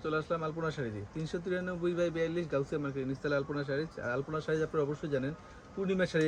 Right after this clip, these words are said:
একটা শাখা, যে জাহিদ বিয়ের শোরুম একটা। তো আমি সবসময় আলপনা শাড়ি থেকে নিত্য নতুন কালেকশন দেখানোর চেষ্টা করি আপনাদেরকে। তো আজকে যেগুলো দেখাচ্ছি আপনাদেরকে, এগুলো হচ্ছে এ-, এখন যেহেতু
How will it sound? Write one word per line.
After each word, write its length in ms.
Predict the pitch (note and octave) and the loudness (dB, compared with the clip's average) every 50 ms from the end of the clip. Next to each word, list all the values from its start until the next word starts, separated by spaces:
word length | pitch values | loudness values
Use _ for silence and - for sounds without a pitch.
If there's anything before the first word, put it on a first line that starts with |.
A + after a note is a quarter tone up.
| D#3 | 4
একটা 120 | D3 - C#3 - | 4 2 0 0
শাখা, 160 | C#3+ A#2 A2+ A2+ A2+ | 0 0 0 0 0
যে 60 | C#3+ C#3 B2+ | 0 2 2
জাহিদ 200 | C#3+ C#3+ D#3 D3+ C#3+ | 4 4 4 2 2
বিয়ের 180 | D#3 E3 E3+ E3 - | 2 2 2 2 2
শোরুম 220 | - D3+ D3 D3+ D3 C#3 | 0 0 2 2 2 2
একটা। 160 | C#3 E3 F#3 B3+ C#4 - - - - - - - | 2 2 2 2 0 -4 -12 -18 -18 -18 -2 4
তো 60 | - E3+ | 6 8
আমি 100 | E3+ F3+ F3 - | 8 8 6 4
সবসময় 300 | F3+ E3 - G3+ G3 F#3+ | 4 2 2 2 2 2
আলপনা 200 | F#3 F3 G3 F#3+ F3+ | 4 4 4 4 4
শাড়ি 140 | G3 F#3+ F3 - | 4 2 2 4
থেকে 140 | G#3 G3+ G3+ F#3+ F3+ F3+ | 6 6 6 6 6 2
নিত্য 160 | F#3 F3+ - F#3 F#3 | -2 -2 0 0 0
নতুন 160 | F3 F3 F3+ D#3+ | 0 -2 0 4
কালেকশন 240 | F3 D#3+ D#3 - F3 D#3 | 4 4 4 4 4 4
দেখানোর 220 | D3 C#3+ D3+ D#3 D3 - | 6 6 6 4 4 2
চেষ্টা 180 | D3 C#3+ - D3 | 2 2 2 2
করি 100 | C#3 C#3 C#3 | 4 4 4
আপনাদেরকে। 300 | C3 C3+ C3 C#3 C3+ D#3+ F3 E3 | 4 2 0 0 0 0 -2 0
তো 40 | - C#3+ | 2 2
আজকে 160 | C#3 C#3 - D#3+ D3 | 2 2 0 -2 0
যেগুলো 180 | D3+ D3+ E3 E3 D#3 | 2 2 4 4 4
দেখাচ্ছি 240 | C#3+ D3 C#3+ - E3+ D#3+ | 4 4 2 2 0 0
আপনাদেরকে, 380 | D3 D3+ C#3+ D3 C#3 C#3 E3 E3+ G#3 B3+ - - - - - - - - - - | 0 0 -2 -2 -2 0 0 2 2 2 0 -4 -14 -16 -16 -18 -12 -4 0 6
এগুলো 140 | D3+ E3+ F3+ F3+ | 10 12 12 12
হচ্ছে 220 | E3 - - F#3+ G3 G3+ G#3 G#3 G#3+ - - - - F3 | 10 8 8 10 12 12 12 12 12 12 8 4 6 8
এ-, 180 | E3+ E3+ F#3 G3 F#3 | 8 8 8 8 6
এখন 120 | F3+ F#3+ A3+ | 6 6 6
যেহেতু 180 | A3 B3 G#3 A3+ | 6 4 2 2